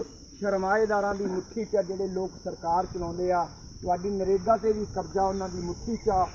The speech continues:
ਤੁਹਾਡੇ ਹੱਕ ਵੀ ਉਹਨਾਂ ਦੀ ਮੁੱਠੀ 'ਚ ਆ। ਬੱਚਿਆਂ ਦੇ ਸਕਾਲਰਸ਼ਿਪ, ਵਜ਼ੀਫੇ, ਰਾਸ਼ਨ, ਸ਼ਗਨ ਸਕੀਮ, ਮਰਲੇ, ਇਹ ਸਾਰੇ ਉਹਨਾਂ ਦੇ ਮੁੱਠੀ 'ਚ ਆ। ਪਰ ਇੱਕ ਗੱਲ ਹੋਰ ਜਿਹੜੀ ਆ ਕਿ ਅੱਜ ਦੀ ਮੀਟਿੰਗ ਦੇ ਵਿੱਚ ਆਪਾਂ ਕਰਨੀ ਸੀਗੀ,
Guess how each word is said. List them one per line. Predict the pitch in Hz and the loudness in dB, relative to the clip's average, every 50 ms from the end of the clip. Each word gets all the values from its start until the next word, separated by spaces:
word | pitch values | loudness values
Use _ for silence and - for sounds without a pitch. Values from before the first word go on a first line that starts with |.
| - - - - - - - | -8 -12 -12 -10 -10 -6 -2
ਤੁਹਾਡੇ | 220 202 196 180 214 220 | 0 0 2 2 2 2
ਹੱਕ | 185 156 175 202 202 - 233 | 2 2 2 0 0 -2 -6
ਵੀ | 233 247 247 233 | -6 -4 -4 -2
ਉਹਨਾਂ | 226 226 214 208 | -2 -2 -2 -2
ਦੀ | 208 202 | 0 0
ਮੁੱਠੀ | 202 196 185 - 175 190 | 0 -2 -4 -4 -8 -8
'ਚ | - - | -4 -2
ਆ। | 202 190 | -2 -2
ਬੱਚਿਆਂ | 180 165 175 170 - 208 202 196 | -2 -4 -8 -6 -4 -4 -4 -2
ਦੇ | 196 196 | -4 -4
ਸਕਾਲਰਸ਼ਿਪ, | - - 190 180 196 208 190 - - 202 - - | -4 -4 -4 -4 -2 -4 -4 -4 -6 -6 -4 -4
ਵਜ਼ੀਫੇ, | - - 175 156 175 185 - - - 196 190 190 180 | -4 -4 -6 -6 -8 -8 -6 0 2 4 4 4 2
ਰਾਸ਼ਨ, | 175 175 170 165 - 196 202 196 196 190 185 - - - - - - - - | -2 -4 -4 -4 -4 -4 -4 -4 -4 -6 -6 -8 -10 -10 -12 -14 -14 -8 -4
ਸ਼ਗਨ | 214 208 196 233 226 | -2 0 0 0 0
ਸਕੀਮ, | 214 - - 208 202 202 196 190 180 | -2 -4 -4 -2 -2 -2 -2 -2 -2
ਮਰਲੇ, | 175 180 180 202 208 208 202 190 175 - - - - - - - - 214 | -2 -2 8 12 12 12 12 12 10 2 -10 -14 -14 -16 -16 4 10 12
ਇਹ | 233 240 247 247 233 - - 220 | 12 12 12 12 10 8 4 6
ਸਾਰੇ | 240 262 294 311 | 6 6 6 6
ਉਹਨਾਂ | 294 277 262 262 247 | 4 4 2 2 0
ਦੇ | 233 226 214 | 0 -2 -2
ਮੁੱਠੀ | 208 190 156 - 190 185 | -2 -2 -2 -2 -4 -4
'ਚ | - 165 | -4 -4
ਆ। | - - - - - - - - - - - - - - - - - - | -6 -6 -6 -10 -12 -10 -10 -8 -8 -8 -8 -8 -8 -8 -8 -10 -6 -2
ਪਰ | - 226 240 277 - - | 0 0 0 2 6 6
ਇੱਕ | 240 247 - - - | 6 6 6 2 -2
ਗੱਲ | 262 269 262 247 208 | 0 0 0 0 0
ਹੋਰ | 202 220 240 254 254 | 2 4 4 4 2
ਜਿਹੜੀ | 226 262 262 247 254 247 240 | 2 0 0 0 0 6 10
ਆ | 233 226 226 220 - - - - - - - - | 10 10 10 10 4 -6 -10 -12 -12 -10 2 4
ਕਿ | 220 240 233 - 214 226 | 4 4 6 8 10 10
ਅੱਜ | 240 214 269 | 10 8 4
ਦੀ | 254 277 285 | -2 -2 -2
ਮੀਟਿੰਗ | 262 240 233 - 233 226 226 | -2 -2 -2 -2 -2 -2 4
ਦੇ | 208 226 226 | 6 6 6
ਵਿੱਚ | 220 220 220 - | 6 4 4 2
ਆਪਾਂ | 214 - - 202 190 - | 0 0 0 -2 -2 0
ਕਰਨੀ | - 196 180 202 208 208 | -2 0 0 0 -2 -2
ਸੀਗੀ, | - - 214 180 214 226 214 190 | -4 -6 -4 -2 -2 -2 -2 -4